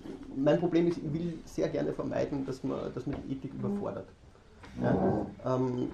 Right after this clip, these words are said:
Speaker 1: kann ganz einfach und ganz schnell in vielen Situationen, wie es zum Beispiel auch Honneth tut, darauf rekurrieren, dass es, ähm, Missachtung gibt. Und dass es gerade der Achtung gibt, die in Gesellschaften sozusagen zu wahren wären.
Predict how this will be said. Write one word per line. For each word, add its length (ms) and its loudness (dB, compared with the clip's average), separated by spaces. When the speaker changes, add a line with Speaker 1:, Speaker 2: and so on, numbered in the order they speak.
Speaker 1:
kann 320 4
ganz 540 -2
einfach 380 -2
und 140 -4
ganz 220 -2
schnell 280 0
in 140 -6
vielen 240 -2
Situationen, 800 0
wie 40 0
es 120 0
zum 100 2
Beispiel 320 2
auch 160 0
Honneth 320 4
tut, 260 -4
darauf 300 2
rekurrieren, 540 2
dass 300 2
es, 520 -2
ähm, 840 8
Missachtung 720 -2
gibt. 160 -8
Und 140 -2
dass 100 0
es 180 -6
gerade 440 2
der 180 -4
Achtung 420 -4
gibt, 240 -4
die 320 -2
in 180 2
Gesellschaften 640 2
sozusagen 480 -6
zu 120 -4
wahren 380 -2
wären. 300 -8